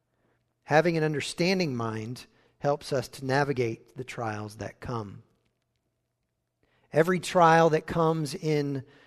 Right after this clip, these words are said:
your life becomes a test of your faith. To fail the test by wrongly responding to it allows it to become a temptation. Now, James is gonna address this later. We, we read it, but we'll get to it next week.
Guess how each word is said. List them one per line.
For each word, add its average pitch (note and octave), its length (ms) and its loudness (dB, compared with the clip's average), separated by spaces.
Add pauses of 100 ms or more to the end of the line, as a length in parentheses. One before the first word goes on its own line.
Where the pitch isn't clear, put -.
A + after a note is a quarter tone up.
(100)
your C#3 160 -2
life C#3 400 4
becomes D3+ 440 -4
a B2 40 -10
test D3+ 420 -4
of A#2 120 -8
your A#2 100 -6
faith. - 600 -8 (720)
To D3 100 -4
fail F#3 340 8
the D#3 100 0
test F3+ 480 4
by C#3 200 4
wrongly D#3+ 600 2
responding D#3 720 -2
to A#2+ 200 -4
it A#2 160 -4
allows C3+ 460 0
it D#3 100 -6
to - 80 -12
become A#2+ 560 -6 (340)
a A#2+ 80 -12
temptation. C3+ 720 -6 (920)
Now, G#2+ 60 -12
James C#3 320 -2
is C#3+ 100 -10
gonna C3 220 -2
address C3 400 -2
this A#2+ 260 -6
later. A#2+ 420 0
We, A#2+ 180 -6
we A#2+ 200 -10
read C3+ 240 2
it, A#2 280 -6
but A#2 120 -12
we'll B2+ 120 -10
get B2 240 -8
to B2 180 -8
it A#2 100 -10
next A#2+ 300 -12
week. B2 420 -10